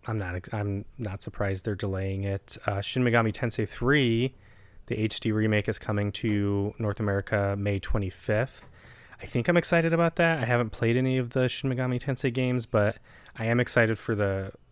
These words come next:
new one that's coming on Switch. I think it's five. Um, so I've heard that three is one of the best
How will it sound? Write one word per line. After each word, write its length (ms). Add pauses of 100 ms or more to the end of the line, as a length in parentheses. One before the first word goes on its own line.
new 160
one 380
that's 160
coming 240
on 140
Switch. 360
I 40
think 160
it's 100
five. 580 (680)
Um, 240
so 380
I've 180
heard 260
that 200
three 240
is 120
one 140
of 100
the 80
best 520